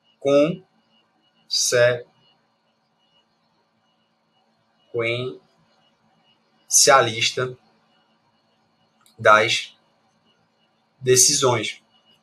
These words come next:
Ou seja, começou a ser um pouco mais criterioso quanto ao impacto orçamentário, de modo que é possível a intervenção judicial desde que você tenha algum tipo de equilíbrio fiscal.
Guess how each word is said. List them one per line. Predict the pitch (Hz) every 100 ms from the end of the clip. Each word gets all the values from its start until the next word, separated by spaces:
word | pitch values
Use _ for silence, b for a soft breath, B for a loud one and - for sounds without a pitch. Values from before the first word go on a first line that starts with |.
| _ _
Ou | 160 202
seja, | - 160 131 - - _ _ _ _
começou | 170 185 - 226
a |
ser | 220 220
um | 208
pouco | 196 190
mais | 165 160
criterioso | - 170 156 143 123 160 175 165
quanto | 160 170 185
ao | 190
impacto | 175 151 151 -
orçamentário, | 170 175 175 196 170 143 131 120 _ _ _ _
de | 160
modo | 196 165 190 220 180
que | 165 127 120 _ _ _ -
é | 135
possível | 170 165 - 247 226
a | 208
intervenção | 180 165 160 156
judicial | 143 151 - 165 196
desde | 165 160 185 180
que | 165
você | 165 175 - 180
tenha | 160 151
algum | 160 185
tipo | 165 156 160
de |
equilíbrio | 156 156 156 139 139
fiscal. | - - 185 131 -